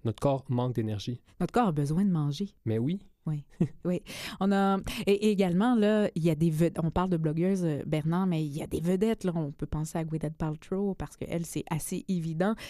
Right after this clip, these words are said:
Speaker 2: qu'ils vont faire la promotion de ces cures-là pour, euh, leur, leur petite taille, leur teint de pêche, leurs cheveux magnifiques et tout ça. Donc, ça peut être assez aisé de concevoir que, euh, madame du grand public, monsieur du grand public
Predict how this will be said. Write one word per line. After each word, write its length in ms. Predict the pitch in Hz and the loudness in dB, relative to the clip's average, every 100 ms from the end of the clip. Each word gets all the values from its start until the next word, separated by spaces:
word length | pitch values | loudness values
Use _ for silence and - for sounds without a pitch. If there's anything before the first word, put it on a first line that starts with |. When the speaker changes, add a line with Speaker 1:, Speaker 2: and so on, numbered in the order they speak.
| - | -8
Speaker 2:
qu'ils 120 | - | -4
vont 100 | 160 | -4
faire 240 | 156 196 185 | 0 0 0
la 120 | 156 | 0
promotion 840 | - - 185 190 202 - 254 285 | 0 0 2 2 0 -2 0 2
de 100 | 214 | 2
ces 180 | 180 170 | 0 -2
cures-là 440 | - 170 170 180 190 - - | 0 0 2 2 0 -8 -4
pour, 300 | - 196 196 | 2 2 4
euh, 180 | 165 160 | 2 2
leur, 300 | 170 160 151 | 2 2 0
leur 180 | 160 151 | -2 -2
petite 380 | - 165 - 175 - | -2 -2 -4 -8 -2
taille, 380 | - 208 208 202 | 2 4 4 2
leur 160 | 160 - | 0 -2
teint 160 | 160 | -2
de 40 | 156 | -4
pêche, 420 | - 175 175 170 | -2 0 0 0
leurs 220 | 147 147 | -2 -2
cheveux 300 | 156 160 165 | -4 -4 -2
magnifiques 520 | 175 151 151 - 196 - | -2 -2 -2 -2 -4 -8
et 20 | |
tout 140 | - | -14
ça. 180 | - 226 - - - | -2 -2 -2 -12 -2
Donc, 320 | 202 214 226 208 - - - | 2 2 2 0 -2 -8 -4
ça 80 | 160 | 0
peut 120 | 185 | 2
être 100 | 190 | 2
assez 300 | 165 - 190 | 0 2 0
aisé 680 | 190 170 170 170 190 214 233 | 2 2 2 2 2 4 2
de 140 | 180 | 0
concevoir 840 | 170 175 165 165 160 185 202 208 - | 0 0 0 0 2 2 2 0 -2
que, 300 | 185 185 202 - - - | 0 2 0 -4 -10 -4
euh, 200 | 160 - - - - 170 | -2 -2 -6 -6 -2 2
madame 760 | 175 170 165 165 190 208 190 165 | 2 2 2 4 4 4 2 2
du 160 | 165 | 2
grand 300 | 185 156 185 | 2 2 0
public, 480 | 175 180 156 170 208 | 0 -2 2 0 4
monsieur 460 | 208 175 - 196 208 | 2 2 -2 -2 -2
du 120 | 196 | 0
grand 200 | 170 170 | 0 0
public 520 | 165 156 170 208 - | -2 -2 0 0 2